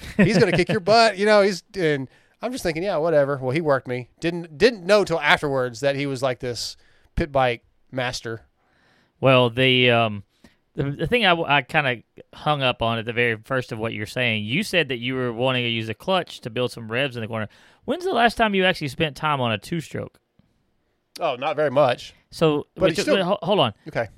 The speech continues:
Speaker 2: So do you do that on your four fifty? You pull your clutch in and, like, rev the motor?
Speaker 1: If I go into, I mean, not usually. Like, I'll use it a little bit. I'll
Speaker 2: <laughs> Okay.
Speaker 1: feather, I'll feather it sometimes.
Speaker 2: On a four fifty?
Speaker 1: Sometimes.
Speaker 2: Do you know you have the thing on the left, the shifter? You just shift down
Speaker 1: Yeah.
Speaker 2: and you got power.
Speaker 1: Sometimes I'll,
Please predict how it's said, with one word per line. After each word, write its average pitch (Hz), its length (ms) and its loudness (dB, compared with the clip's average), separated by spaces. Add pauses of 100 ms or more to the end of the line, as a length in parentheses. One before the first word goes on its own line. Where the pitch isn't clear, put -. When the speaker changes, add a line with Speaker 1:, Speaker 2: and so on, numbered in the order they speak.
(140)
Speaker 2:
So - 480 -4
do 151 140 -4
you 170 340 -2
do 180 260 -6
that 196 200 2
on 170 120 -2
your 143 120 -2
four 160 240 -2
fifty? 165 380 -4
You 202 240 -8
pull 196 180 2
your 175 140 2
clutch - 400 -4
in 214 400 -6
and, 139 220 -4
like, 123 200 -2
rev 139 400 -2
the 139 120 -2
motor? 165 380 -2
Speaker 1:
If 233 300 4
I 202 220 0
go 196 240 0
into, 180 300 -8
I 165 100 0
mean, 156 180 -2
not 160 320 0
usually. 170 480 -6 (300)
Like, 170 120 -2
I'll 240 80 2
use 240 180 -6
it 135 60 -2
a - 80 -2
little 202 220 -2
bit. 131 100 -6
I'll 139 60 0
Speaker 2:
<laughs> - 80 -4
Okay. 220 80 0
Speaker 1:
feather, 196 200 0
I'll 175 120 4
feather 185 400 2
it 147 180 -4 (320)
sometimes. - 720 -2 (180)
Speaker 2:
On 208 80 6
a 190 60 6
four 277 200 6
fifty? 208 340 0
Speaker 1:
Sometimes. 127 800 -2
Speaker 2:
Do 170 60 -4
you 208 80 0
know 214 160 4
you 208 180 2
have 180 100 2
the 143 60 -8
thing 175 240 -2
on 151 80 -2
the 131 100 -4
left, 135 280 0
the 127 100 -4
shifter? 127 480 -6
You 120 100 -14
just 143 160 -6
shift - 240 -4
down 156 340 2
Speaker 1:
Yeah. 135 100 -6
Speaker 2:
and 131 80 -6
you 131 40 -4
got 120 180 -4
power. 110 260 -2
Speaker 1:
Sometimes 190 720 0
I'll, 170 200 2